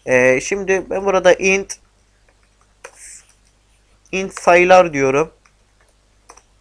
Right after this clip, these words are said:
Eşittir new int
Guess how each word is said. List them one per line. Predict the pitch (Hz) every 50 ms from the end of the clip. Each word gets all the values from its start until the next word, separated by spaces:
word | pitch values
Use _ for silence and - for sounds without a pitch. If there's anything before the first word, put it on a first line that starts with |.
| _ _ -
Eşittir | - 185 180 - 156 147 - _ _ - 170 170 170 - - -
new | 156 156 156 156 160 160 156 160 _ _ _ _ _ _ _ _ _ _ _ _ _ _ _ _ _ _ _ _ -
int | - 160 156 156 - - - -